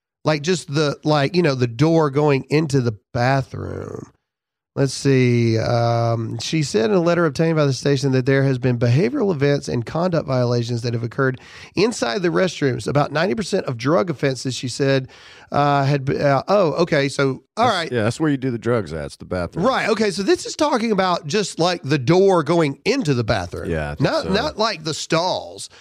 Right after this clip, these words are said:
Speaker 1: Um,
Speaker 2: So the weed smoke will seep out into the hallways and they can catch 'em, I guess.
Speaker 1: So I don't understand why everybody's, why anybody would be upset about this, honestly. Um,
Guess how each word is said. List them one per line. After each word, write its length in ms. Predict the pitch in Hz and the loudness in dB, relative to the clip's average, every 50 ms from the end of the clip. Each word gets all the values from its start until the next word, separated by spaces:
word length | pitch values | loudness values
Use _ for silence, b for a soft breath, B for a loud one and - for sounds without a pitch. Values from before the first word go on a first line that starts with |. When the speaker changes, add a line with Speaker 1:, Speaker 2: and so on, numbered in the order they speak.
| B B B B _ _ | B B B B _ _
Speaker 1:
Um, 720 | 208 214 214 220 226 226 226 226 220 208 196 175 151 - _ _ _ _ _ - | -2 0 0 0 0 0 2 2 0 0 -2 -4 -8 -12 _ _ _ _ _ -4
Speaker 2:
So 120 | - 120 | -2 0
the 100 | 104 98 | 0 0
weed 280 | 95 104 107 107 104 - | 0 2 2 0 0 -2
smoke 360 | - - 98 92 90 85 - | -6 -6 -4 -4 -4 -4 -6
will 280 | 87 85 82 80 - - | -6 -6 -6 -6 -8 -10
seep 260 | - - - 98 87 | -10 -6 -6 -2 -2
out 180 | 95 90 87 69 | 0 -2 -2 -4
into 100 | 78 71 | -6 -8
the 80 | 71 73 | -8 -6
hallways 560 | - 92 90 85 80 73 71 71 67 - 76 | -4 -4 -4 -4 -4 -6 -8 -8 -10 -10 -12
and 100 | 73 76 | -12 -12
they 80 | 76 | -12
can 140 | 73 - - | -14 -16 -16
catch 280 | - - 65 62 - - | -12 -10 -10 -10 -10 -12
'em, 100 | 52 50 50 | -14 -14 -14
I 40 | 50 | -14
guess. 220 | 50 50 50 - - | -12 -12 -10 -8 -8
Speaker 1:
So 1000 | - - - 311 294 285 294 285 285 285 277 277 277 277 277 269 262 262 269 - _ _ _ - | -8 -4 -2 -2 0 2 2 4 4 4 4 4 4 4 4 4 4 2 2 -2 _ _ _ -6
I 100 | 233 311 | -4 0
don't 200 | 453 523 523 440 | 2 4 4 4
understand 640 | 339 262 247 - - 254 254 262 262 262 247 240 220 196 | 2 0 -2 0 0 0 2 2 2 0 0 -4 -2 0
why 220 | 233 247 247 247 | 0 2 2 2
everybody's, 720 | 254 269 254 254 262 254 254 262 254 233 202 - - - _ _ _ _ _ _ - | 0 2 0 0 0 0 0 -2 -4 -6 -8 -10 -12 -14 _ _ _ _ _ _ -4
why 200 | 196 214 226 233 226 | -2 -2 0 0 -2
anybody 300 | 240 262 247 247 247 247 | -2 -2 0 0 0 0
would 100 | 240 220 | 0 -2
be 120 | 214 254 | -2 -2
upset 320 | 254 226 - - - 269 262 | -4 -4 -4 -4 -4 -2 -2
about 240 | 170 135 127 113 - | 0 -2 -2 -2 -4
this, 400 | 123 101 87 - - - - _ _ - | -6 -6 -6 -8 -10 -12 -14 _ _ -2
honestly. 540 | 151 151 135 117 - - 104 87 - - B B B B B B B B _ - | -2 0 0 -2 -4 -4 -6 -8 -8 -10 B B B B B B B B _ -4
Um, 720 | 165 175 180 180 180 175 170 165 156 147 135 127 135 - | -2 -2 0 0 0 0 2 2 2 0 0 -2 -6 -10